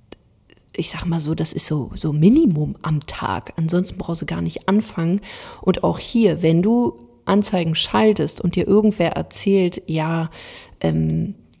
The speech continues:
das geht total schnell und da musst du nur hier und da und da musst du das und das reinstecken.“ Werbeanzeigen funktionieren vor allen Dingen, wenn du bereit bist, da Konsistenz reinzubekommen und wenn du bereit bist, das ganze Spiel langfristig zu spielen. Aber es ist definitiv nix,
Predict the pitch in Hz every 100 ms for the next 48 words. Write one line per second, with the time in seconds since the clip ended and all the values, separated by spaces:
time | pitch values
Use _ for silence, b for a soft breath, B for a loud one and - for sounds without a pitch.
0 | _ _ - - - 170 165 170 160 -
1 | 220 226 214 208 202 202 156 151 160 160
2 | - 170 165 156 156 180 180 220 220 220
3 | 160 160 160 151 - 156 - - - -
4 | - - 220 220 - 190 190 185 185 B
5 | B B B _ 180 196 208 - 180 -
6 | 180 185 185 185 185 - 208 202 185 180
7 | 185 180 180 - 165 170 165 170 170 170
8 | 165 160 - 165 - 175 165 - - 160
9 | 151 131 - 233 294 277 269 277 - 262
10 | 247 254 247 220 214 208 196 151 151 160
11 | 180 - 165 - 170 165 170 - - 175
12 | 165 - 165 180 202 - 170 - - -
13 | 151 - 143 135 - 165 165 165 - 214
14 | 240 240 214 208 202 175 170 -